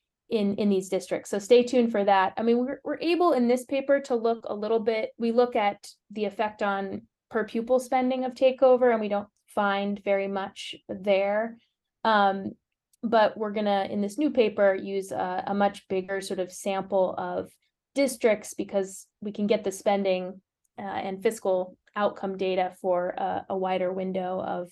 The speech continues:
of time. So we can kind of look at that over a broader period. I should also say there's some work from, uh, you know, earlier work,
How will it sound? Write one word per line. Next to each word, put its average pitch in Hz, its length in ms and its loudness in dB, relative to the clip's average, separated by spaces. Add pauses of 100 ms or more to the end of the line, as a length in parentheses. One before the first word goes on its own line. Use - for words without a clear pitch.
of 190 160 -12
time. 175 380 -10
So 180 140 -12
we 190 80 -8
can 185 180 -12
kind 190 200 -10
of 190 120 -8 (760)
look 220 160 -2
at 214 100 -4
that 196 140 6
over 185 240 4
a 180 60 0
broader 190 300 -2
period. 185 360 -4
I 240 60 0
should 302 160 2
also 302 260 6
say 254 200 6
there's 214 240 -2
some 277 280 -2
work 226 340 0
from, 202 640 -4 (640)
uh, 202 400 0 (300)
you 240 140 -2
know, 202 100 0
earlier 226 420 6
work, 190 300 -2